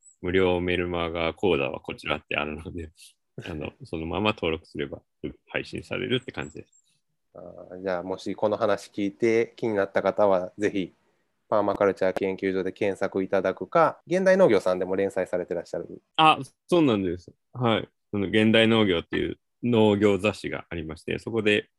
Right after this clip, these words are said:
Speaker 1: えっとね、北の国から幸せ自給生活っていうタイトルで、連載記事も書いてます。
Speaker 2: はい。
Speaker 1: 見てみてください。
Speaker 2: それを見た上で、気になったら、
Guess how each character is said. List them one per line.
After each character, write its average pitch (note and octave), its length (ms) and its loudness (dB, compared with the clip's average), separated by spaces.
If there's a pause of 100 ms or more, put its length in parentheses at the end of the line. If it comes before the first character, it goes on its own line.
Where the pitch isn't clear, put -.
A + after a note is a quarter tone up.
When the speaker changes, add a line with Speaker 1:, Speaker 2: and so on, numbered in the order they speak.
(240)
Speaker 1:
え G2 40 -8
っ F#2+ 40 -14
と F#2 120 -4
ね、 E2+ 160 -6
北 - 220 -6
の G2+ 160 -4
国 G#2 320 -6
か - 160 -4
ら - 160 -4
幸 F#2 440 -4
せ G2 200 -6
自 E2+ 160 -10 (100)
給 G#2 220 -6
生 F#2+ 260 -6
活 - 300 -10
っ - 20 -20 (220)
て - 80 -8
い G1+ 180 -8
う - 100 -14 (120)
タ - 100 -8
イ - 200 -8
ト - 60 -8
ル D#2 140 -10
で、 F2+ 240 -2 (580)
連 F#2+ 160 0
載 F2+ 180 -2
記 G2 140 -6
事 F#2 100 -10
も E2+ 320 -8
書 F#2 80 -4
い F2+ 40 -6
て F2 80 -6
ま E2+ 460 -8
す。 - 240 -20 (320)
Speaker 2:
は A2+ 100 -14
い。 G#2 40 -16 (180)
Speaker 1:
見 F2 60 -16
て F#2+ 100 -12
み E2 120 -10
て F#2 120 -10
く F2+ 120 -20
だ E2+ 160 -10
さ F2 520 -10
い。 - 20 -20 (480)
Speaker 2:
そ - 180 -12
れ A#2 120 -4
を A#2 100 -2
見 B2 160 -4
た A2+ 520 -6 (200)
上 A2+ 220 2
で、 A2 300 0 (880)
気 - 80 -6
に A2+ 80 0
な G2+ 100 2
っ - 120 -8
た F#2 100 0
ら、 E2+ 160 -8